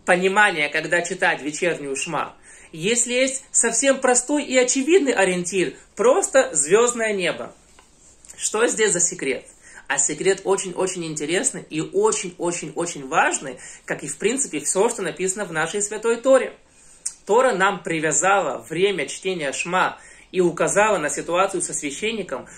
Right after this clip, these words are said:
чтоб ты не только понял, в какое время читать Шма, а ты понял еще один важный урок. Какой же урок? Почему священник, который стал нечистым, с выходом звезд снова возвращается к своему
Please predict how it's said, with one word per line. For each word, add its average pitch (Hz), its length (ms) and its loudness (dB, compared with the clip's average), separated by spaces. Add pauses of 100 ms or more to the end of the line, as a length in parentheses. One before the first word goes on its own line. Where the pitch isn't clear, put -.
(100)
чтоб - 360 -4
ты 254 280 -4
не 185 120 -2
только 277 480 2
понял, 180 580 0 (140)
в - 100 -18
какое 185 360 6
время 175 400 0
читать 143 360 -2
Шма, 139 400 -4 (280)
а 147 120 0
ты 151 140 -4
понял 208 360 0
еще 170 420 -2
один 170 220 -2
важный 160 440 0
урок. 147 400 -4 (400)
Какой 180 340 2
же 165 140 -4
урок? 135 400 -4 (720)
Почему 294 320 4
священник, 220 600 0
который 170 260 -2
стал 202 280 2
нечистым, 175 680 0 (180)
с - 200 0
выходом 190 480 2
звезд - 480 0 (220)
снова 226 420 2
возвращается 180 680 0
к - 60 -6
своему 175 440 -2